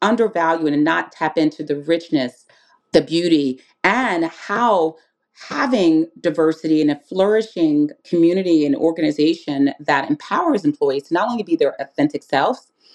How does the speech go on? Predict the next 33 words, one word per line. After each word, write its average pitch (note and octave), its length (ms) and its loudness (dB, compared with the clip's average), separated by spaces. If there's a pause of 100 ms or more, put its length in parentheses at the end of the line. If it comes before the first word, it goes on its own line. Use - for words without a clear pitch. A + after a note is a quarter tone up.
(140)
but G3+ 120 4
to - 80 -4
lead A#3+ 400 2
in D#3+ 120 0
that C3 240 -8
way, A2 320 -4 (320)
to G#3+ 180 2
really A3 260 0
drive, F#3+ 800 0
um, C#3 260 -2
creativity D3 800 -2
and C#3+ 100 0
innovation, C3 680 -2 (200)
to G#3+ 100 4
minimize, F#3 720 0
you D3+ 80 4
know, D3 100 2
the C#3+ 120 -10
groupthink, D3 680 -4 (280)
that E3 320 0 (300)
they A3 560 0
focus - 580 -2
on D#3 460 0 (160)
the D#3+ 100 0
dividends A3+ 640 0
and E3 80 -2
the - 200 0
assets F4 420 -2
of D3+ 100 -8
diversity C3 720 -2 (240)
rather G3 400 0
than D#3 580 -2
being D#3 480 2